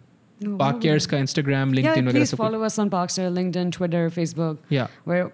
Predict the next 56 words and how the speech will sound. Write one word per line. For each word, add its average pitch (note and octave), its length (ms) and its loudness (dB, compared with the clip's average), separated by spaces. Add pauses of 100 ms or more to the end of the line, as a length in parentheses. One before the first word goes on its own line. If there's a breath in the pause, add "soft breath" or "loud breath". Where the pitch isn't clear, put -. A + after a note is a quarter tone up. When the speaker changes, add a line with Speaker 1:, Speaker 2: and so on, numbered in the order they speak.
(220)
Speaker 1:
there E3+ 220 0
on D#3+ 60 -2
all D#3+ 140 -2
the D#3+ 140 -4
social D#3+ 260 -4
media D3+ 240 -4
accounts। E3+ 320 -8
So C3+ 60 0
Speaker 2:
Yeah। - 40 0
Speaker 1:
you - 60 -8
can G3 100 -6
pass, F#3+ 300 -8
you F3 140 -10
know, E3 160 -10
just E3 120 -12
Speaker 2:
Yeah। C#3 60 -2
Speaker 1:
follow G#3+ 180 -4 (100)
us. G3+ 120 -6 (120)
You F3 100 -10
can F3+ 240 -2
get F3 160 -2
updated E3+ 420 0
with D#3 80 -2
the - 140 -18
kind D#3 120 0
of C#3+ 140 -4
work E3+ 120 -4
we F3+ 140 -2
do, E3 380 0 (320 loud breath)
the E3 140 -6
kind D#3+ 120 -2
of - 80 -10
projects D3+ 360 -4
we - 80 -2
have D3+ 160 -8
coming G3+ 180 0
up. E3+ 340 -2 (360 soft breath)
And G#3 120 -2
then G#3+ 80 0
that's A3 160 -2
about A3 220 -2
it। G#3+ 120 -6 (140)
Speaker 2:
That's C#3 200 0
it? C#3 100 0 (220)
Speaker 1:
That's G#3+ 180 -12
it। A3 120 -12 (120)
Speaker 2:
Sup-, D#3 140 2
Speaker 1:
Simple। F#3+ 280 -2
Speaker 2:
super D#3 180 4
easy। B2 260 2
Super - 180 -14
Speaker 1:
Super - 240 0
Speaker 2:
simple। G3+ 140 4 (120)
Speaker 1:
easy, F3+ 60 -2
Speaker 2:
कोई, E3+ 140 4
Speaker 1:
super A#3 80 0